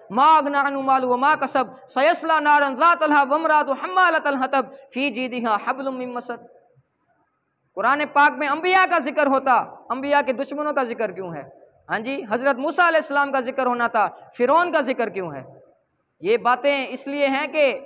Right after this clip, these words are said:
आज हमने इतना ही बस किया हुआ है कि जी बस नमाज पढ़ लें, रोज़ा रख लें, रमज़ान शरीफ में,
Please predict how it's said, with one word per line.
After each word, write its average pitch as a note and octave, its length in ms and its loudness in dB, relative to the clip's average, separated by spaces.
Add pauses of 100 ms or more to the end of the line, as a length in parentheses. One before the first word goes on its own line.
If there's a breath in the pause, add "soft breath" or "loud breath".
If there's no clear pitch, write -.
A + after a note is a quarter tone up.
(400)
आज C#4 300 4
हमने C#4+ 300 -2
इतना E4+ 300 -2
ही E4 120 0
बस C#4+ 200 0
किया C4 220 -2
हुआ B3 200 2
है G#3 140 0 (300)
कि G3+ 100 -8
जी G#3+ 140 -8
बस G#3+ 220 -2
नमाज G3+ 420 2
पढ़ A3+ 240 -2
लें, A3 280 -8 (340)
रोज़ा G#3+ 360 0
रख A3+ 200 -2
लें, A3+ 200 -4
रमज़ान G3+ 380 0
शरीफ G#3 300 -4
में, F#3+ 280 -10